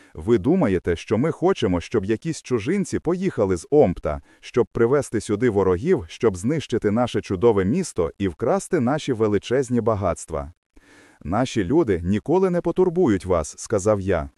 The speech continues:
"Наша країна надто далеко звідси. Якщо хтось із ваших людей приїде до нашої країни, до нього будуть ставитися з добротою. Ми воюємо лише з нашими ворогами". "Це нагадує мені", — сказав лідер загону, що нас захопив.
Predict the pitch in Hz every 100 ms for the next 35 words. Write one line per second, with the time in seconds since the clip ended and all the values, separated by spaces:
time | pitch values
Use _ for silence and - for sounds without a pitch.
0 | - - - 92 131 131 - 107 98 160
1 | 143 92 131 165 170 160 190 156 92 90
2 | 95 104 87 - 69 67 _ - _ 85
3 | 98 - 156 143 - 156 - 123 95 123
4 | 143 113 104 110 131 127 - 110 147 175
5 | 117 107 104 98 95 90 104 117 113 90
6 | 80 69 _ - 80 95 160 196 175 170
7 | 165 - 120 151 156 147 135 127 95 123
8 | 120 95 82 76 73 98 _ - - -
9 | _ - 98 190 135 98 160 196 170 160
10 | 104 - 156 113 104 127 123 127 120 147
11 | 120 90 76 73 76 _ _ _ _ -
12 | 131 131 127 165 165 151 120 113 101 82
13 | 69 _ - 110 95 101 92 131 107 92
14 | 101 104 170 123 85 - 107 95 82 98
15 | 127 - 127 71